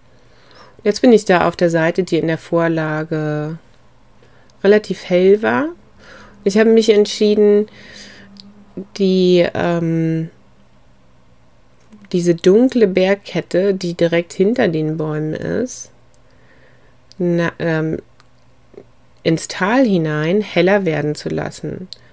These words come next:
so dass hinter den dunklen Bäumen es tatsächlich ein bisschen heller ist. Das ist so dieser Effekt, den ich ganz gern mag, von, ähm, da steigt so ein kalter Nebel aus dem Tal auf. Zum Beispiel.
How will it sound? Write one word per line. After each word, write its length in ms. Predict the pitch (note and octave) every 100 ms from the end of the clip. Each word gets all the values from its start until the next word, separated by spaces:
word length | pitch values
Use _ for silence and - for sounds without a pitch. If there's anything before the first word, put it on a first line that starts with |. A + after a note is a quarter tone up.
| - -
so 380 | - E3+ E3+ F3
dass 280 | F3 E3 E3
hinter 360 | - C4 C#4 G#3+
den 200 | G3 F#3
dunklen 480 | F#3+ B3 A3+ G3
Bäumen 380 | E3+ E3+ F#3+ E3+
es 140 | E3 -
tatsächlich 640 | E3 - F3+ F#3+ F3+ -
ein 120 | D#3+ -
bisschen 320 | - G3 - E3+
heller 400 | E3+ G3 D3+ -
ist. 240 | G#3+ - - - - - - -
Das 220 | F3 -
ist 140 | G3
so 100 | G#3+
dieser 340 | G3 F#3+ F3+ F3
Effekt, 380 | E3+ - - F3
den 120 | E3+
ich 180 | E3+ -
ganz 260 | D#3+ D#3
gern 280 | - D#3 D3+
mag, 340 | D3+ D3 F#3 G#3+ - - - -
von, 640 | - - F3 E3+ E3+ E3+ E3+
ähm, 640 | - D#3+ D#3+ D#3+ D#3 D#3+ D#3+
da 140 | E3
steigt 380 | - E3+ F3 -
so 80 | D#3+
ein 80 |
kalter 420 | D#3 - D#3 E3+ D3
Nebel 400 | C#3+ D#3+ E3+ D#3
aus 220 | C#3 -
dem 160 | D3
Tal 340 | C#3+ C#3 C#3 C#3+
auf. 380 | B2+ C#3+ D3+ - _ _ _ _ _ - - - - - - _ _
Zum 300 | - - D#3+
Beispiel. 640 | D3+ C#3 C#3+ - D3 C#3+ D3+